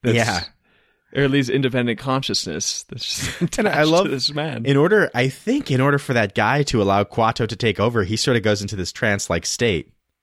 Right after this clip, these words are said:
Speaker 1: Hmm. Oh,
Speaker 2: He's
Speaker 1: yeah,
Speaker 2: sort of
Speaker 1: 'cause
Speaker 2: like
Speaker 1: Arnold's trying to, like, snap him out of it.
Speaker 2: Yeah.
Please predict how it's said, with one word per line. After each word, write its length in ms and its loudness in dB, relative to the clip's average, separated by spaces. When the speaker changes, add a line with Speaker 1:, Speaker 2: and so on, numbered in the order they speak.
Speaker 1:
Hmm. 300 -2
Oh, 100 0
Speaker 2:
He's 100 6
Speaker 1:
yeah, 40 4
Speaker 2:
sort 100 4
of 40 4
Speaker 1:
'cause 60 2
Speaker 2:
like 80 4
Speaker 1:
Arnold's 180 0
trying 180 -2
to, 80 -2
like, 100 -2
snap 320 -2
him 120 -6
out 180 -2
of 80 -8
it. 220 -12
Speaker 2:
Yeah. 460 0